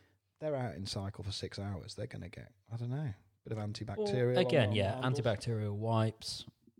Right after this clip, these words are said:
Speaker 2: steering wheel, all the rest of it.
Speaker 1: <laughs>
Speaker 2: Surely that's job done, job covered.
Speaker 1: So, yeah,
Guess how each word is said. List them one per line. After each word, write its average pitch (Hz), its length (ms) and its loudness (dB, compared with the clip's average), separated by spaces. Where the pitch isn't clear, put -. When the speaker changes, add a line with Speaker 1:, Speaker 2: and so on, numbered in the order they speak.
Speaker 2:
steering 123 440 4
wheel, 117 320 6
all 123 120 2
the 113 80 0
rest 104 240 0
of 107 100 0
it. - 640 -6
Speaker 1:
<laughs> 160 80 -6
Speaker 2:
Surely 131 320 6
that's 107 280 4
job 101 260 -2
done, 92 320 4
job 101 240 0
covered. 90 340 -6
Speaker 1:
So, - 120 -4
yeah, 120 200 2